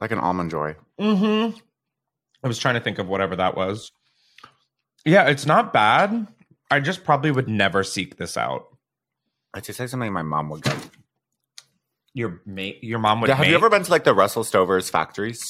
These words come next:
Speaker 2: No.
Speaker 1: No?
Speaker 2: No.
Speaker 1: Oh my God, that was, like, a staple of, like, our childhood road trips. I think it was,
Speaker 2: Really?
Speaker 1: like, on the way to Alabama. So, yeah, they have, like, whole factories.
Speaker 2: Oh my God.
Speaker 1: You can go in and get, like, it's, like, where they make the chocolate.
Speaker 2: You can go in and get a chocolate-covered coconut nest.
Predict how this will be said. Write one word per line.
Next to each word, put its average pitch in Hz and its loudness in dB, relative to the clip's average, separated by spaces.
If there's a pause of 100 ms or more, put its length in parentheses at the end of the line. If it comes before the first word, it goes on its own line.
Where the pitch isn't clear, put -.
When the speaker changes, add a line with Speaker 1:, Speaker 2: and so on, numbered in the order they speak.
(140)
Speaker 2:
No. 110 -12 (100)
Speaker 1:
No? 156 4 (180)
Speaker 2:
No. - -10 (320)
Speaker 1:
Oh 123 4
my 139 4
God, 127 4
that 120 6
was, 135 2
like, 160 4
a 156 4
staple 110 4
of, 95 6
like, 95 4
our 92 2
childhood 90 0
road 80 0
trips. - -6 (140)
I 92 -4
think 101 -2
it 107 2
was, 110 2
Speaker 2:
Really? 107 4
Speaker 1:
like, 87 -8
on 92 2
the 95 2
way 95 6
to 90 4
Alabama. 80 4
So, 80 0 (640)
yeah, 127 4
they 117 4
have, 117 2
like, 113 4
whole 120 4
factories. 82 -2 (340)
Speaker 2:
Oh 123 -2
my 202 -2
God. 117 0 (380)
Speaker 1:
You 110 -6
can 104 0
go 98 4
in 101 0
and 98 -2
get, 92 2
like, 85 0
it's, - -10
like, 101 -2
where 92 4
they 92 0
make 90 -6
the - -16
chocolate. 82 -2
Speaker 2:
You 123 -2
can 151 -2
go 139 2
in 139 2
and 135 -2
get 123 0
a 117 0
chocolate-covered 117 -4
coconut 113 -4
nest. - -10